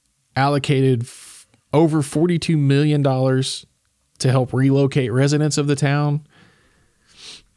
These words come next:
Uh, most people accepted the money and moved.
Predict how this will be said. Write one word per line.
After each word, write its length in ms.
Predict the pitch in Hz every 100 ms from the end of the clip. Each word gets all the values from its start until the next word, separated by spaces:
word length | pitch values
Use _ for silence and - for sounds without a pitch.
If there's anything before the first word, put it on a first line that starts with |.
| _ _ -
Uh, 420 | 120 120 120 120
most 440 | 120 139 175 - -
people 540 | 170 165 147 147 139
accepted 560 | 127 - 143 143 135 131
the 180 | 127
money 400 | 123 131 131 131 123
and 80 | 120
moved. 580 | 139 139 139 131 -